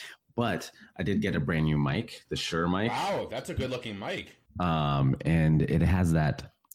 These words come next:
Speaker 1: A S M R quality too, if I just wanted it. And it got so <laughs> very, I was like, "This is so weird, but it's so cool." But I wanted it from that far away. Like, if I, my current mics that I've had for twenty to thirty years, they're normal mics.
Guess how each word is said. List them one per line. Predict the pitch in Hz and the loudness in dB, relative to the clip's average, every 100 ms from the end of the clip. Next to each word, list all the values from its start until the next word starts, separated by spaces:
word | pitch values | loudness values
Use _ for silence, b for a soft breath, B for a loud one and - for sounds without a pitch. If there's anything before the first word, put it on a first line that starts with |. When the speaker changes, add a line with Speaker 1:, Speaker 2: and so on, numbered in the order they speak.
| - | -2
Speaker 1:
A | 78 | 2
S | 80 - | 2 4
M | 78 | 4
R | 76 78 | 4 2
quality | - 76 76 80 | 2 2 4 4
too, | 80 76 | 4 2
if | - | 0
I | - | -2
just | - - - - | -4 -6 -6 -6
wanted | - - - | -6 -6 -6
it. | 92 - _ | -6 -8 _
And | 104 95 92 - - | 0 2 2 0 -6
it | 98 | -6
got | 92 80 | -4 -2
so | - 110 | 0 2
<laughs> | 131 | 2
very, | 135 185 | 0 0
I | |
was | 123 | 2
like, | 110 - - - | 0 -2 -8 -2
"This | 107 | 0
is | 113 110 | 2 2
so | - - 101 | 0 2 4
weird, | 95 92 98 120 135 135 - _ - | 4 4 4 4 2 0 -4 _ -4
but | 92 | 0
it's | 82 | 0
so | - - 92 92 | 0 0 2 2
cool." | - 104 101 113 - | 2 2 2 2 0
But | 107 110 B B 104 | -4 -4 B B -4
I | |
wanted | 110 127 143 | -2 0 0
it | 135 | 0
from | 139 107 | -2 -2
that | 98 - | -2 -4
far | 101 95 90 | -4 -2 -2
away. | 82 80 87 95 107 - | -2 -2 -4 -6 -10 -8
Like, | 82 80 | -6 -6
if | 80 | -8
I, | 90 - B B - | -8 -8 B B -8
my | 101 95 | -4 -4
current | - 117 107 | -2 -2 0
mics | 90 90 - | -2 -2 -2
that | 85 | -4
I've | 76 | -2
had | 85 80 | -4 -6
for | - | -8
twenty | - 90 85 78 | -6 -2 0 0
to | |
thirty | 69 80 85 | -2 -2 0
years, | 127 127 - | 2 0 0
they're | 92 | 0
normal | 90 87 82 | 0 2 2
mics. | 95 123 117 82 - | 0 0 -2 -4 -8